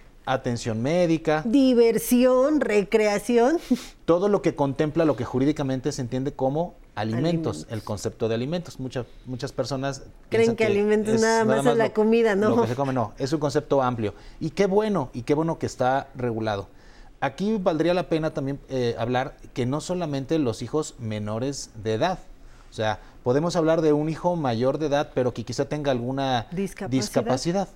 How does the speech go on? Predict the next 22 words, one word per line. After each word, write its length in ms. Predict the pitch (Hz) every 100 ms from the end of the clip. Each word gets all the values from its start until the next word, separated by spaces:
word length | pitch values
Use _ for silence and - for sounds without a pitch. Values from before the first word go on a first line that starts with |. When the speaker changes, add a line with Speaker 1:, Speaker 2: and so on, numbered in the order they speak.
| - -
Speaker 1:
alguna 280 | 117 135
capacidad 440 | - 127 113 127 123
diferente, 600 | 127 127 175 180 175 208 - - - -
donde, 320 | 127 135 127
bueno, 320 | 156 170 143 - - -
por 180 | 123 123
sus 160 | 127 -
propias, 480 | 113 175 170 - -
eh, 320 | 120 113 107 - - -
condición, 500 | 127 123 - 147 143
por 140 | 117
su 80 | 107
propia 180 | 139 165
condición 340 | 165 143 151
y 60 | 147
características, 760 | 160 - 139 131 - 156 156
también 360 | - 120 143 220
va 40 | 226
a 40 |
necesitar 440 | 165 143 - 139
ese 160 | 135 131
apoyo, 380 | - 127 160